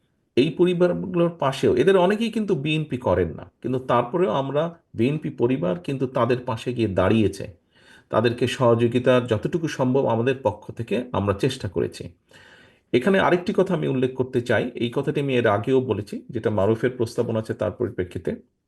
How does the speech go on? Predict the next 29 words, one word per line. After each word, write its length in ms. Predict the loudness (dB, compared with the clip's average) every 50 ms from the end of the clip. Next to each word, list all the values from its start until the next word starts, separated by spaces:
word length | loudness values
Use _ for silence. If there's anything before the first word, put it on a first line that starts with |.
| _ _ _ _ _ _ _ _ _ _ _ _ _ _ -20 -20 -20 -20 -20 -20 -20 -12 _
আহ, 520 | 2 4 6 6 6 6 4 2 0 -8 -18 _ _ _ _ 2
বিভিন্ন 300 | 2 4 4 4 2 2
সময় 260 | 0 0 0 0 0
বলেছে 320 | 2 0 -2 0 0 0
যে 120 | 0 0 -2
বিগত 380 | -2 -2 -2 0 0 2 2
স্বৈরাচারের 640 | 2 0 2 0 -2 0 0 0 0 0 -2 -2 -2
সময় 480 | -4 -6 -8 -6 -4 -2 -2 -2 -4 -6 -6 _
পালা-, 280 | 0 0 2 2 0
তার 180 | 2 2 0 0 0 0
পালিয়ে 340 | 0 0 2 2 0 -2 0
যাওয়ার 240 | 2 2 2 2 0
আগ 200 | 0 -2 -2 -4 -4 -8
পর্যন্ত 560 | -8 -8 -6 -8 -8 -6 0 2 2 2 2 0 -10 -20 _ _ _ _ _
যে 140 | -4 -2 0
সকল 380 | 2 2 2 4 6 4 4 6
মানুষ 520 | 4 4 4 4 2 -2 -4 -12 -14 -16 _ -10
গুম 400 | -6 0 4 6 6 6 4 0
হয়েছেন, 460 | 0 0 -2 -2 -2 -4 -8 -8 -8 -12 -16 _ _ _ _ _ _
শহীদ 440 | -8 0 0 2 2 2 0 0 0
হয়েছেন, 520 | 0 0 0 0 -2 -4 -6 -8 -8 -10 _ _ _ _ _ _ _ _ _ -10 -6 0
যাদেরকে 360 | 2 2 2 2 -2 -2 -2
হত্যা 300 | -2 -2 -2 -2 -6 -2
করা 180 | 0 2 2
হয়েছে, 300 | 2 0 0 -4 -6 -8 -8 -10 -18 _ _ _ _ _ _ _ _ _ _
বাংলাদেশের 460 | 0 2 2 4 2 2 4 4 4
বিভিন্ন 380 | 4 4 0 0 0 0 0 2
অঞ্চলে 440 | 2 2 0 0 -2 -2 -2 -2 -2
তারা, 300 | -2 -2 0 0 -2